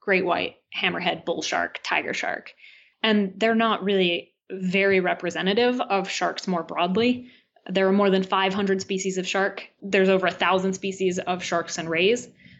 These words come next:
Wh-, when you think about them as being just one thing, it really limits your understanding of elasmobranchs as a group,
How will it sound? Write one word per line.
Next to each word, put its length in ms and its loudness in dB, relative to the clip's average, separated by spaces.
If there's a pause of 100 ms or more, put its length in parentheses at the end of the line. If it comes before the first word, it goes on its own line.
(200)
Wh-, 300 -2
when 220 4
you 120 4
think 240 0
about 240 0
them 160 0
as 140 0
being 300 0
just 280 -2
one 260 -6
thing, 600 -2 (220)
it 200 0
really 500 4
limits 420 0
your 160 0
understanding 880 -4 (120)
of 500 0 (100)
elasmobranchs 640 0
as 100 -8
a 60 -8
group, 300 -14